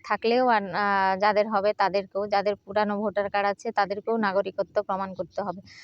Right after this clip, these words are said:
তো কি বিষয়টা কি, এই সম্পর্কে আজকের ভিডিওটা অবশ্যই দেখবেন, খুবই গুরুত্বপূর্ণ, সবারই কাজে লাগবে। আশা করি আপনাদের ভিডিওটা দেখে ভালো লাগবে।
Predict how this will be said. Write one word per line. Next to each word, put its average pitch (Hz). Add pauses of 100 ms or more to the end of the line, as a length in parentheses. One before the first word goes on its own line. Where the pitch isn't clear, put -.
(160)
তো 214
কি -
বিষয়টা 226
কি, 233
এই 196
সম্পর্কে 214
আজকের 196
ভিডিওটা 196
অবশ্যই 202
দেখবেন, 208
খুবই 220
গুরুত্বপূর্ণ, 233
সবারই 208
কাজে 196
লাগবে। 202 (480)
আশা 214
করি 262
আপনাদের 208
ভিডিওটা 208
দেখে 214
ভালো 208
লাগবে। 208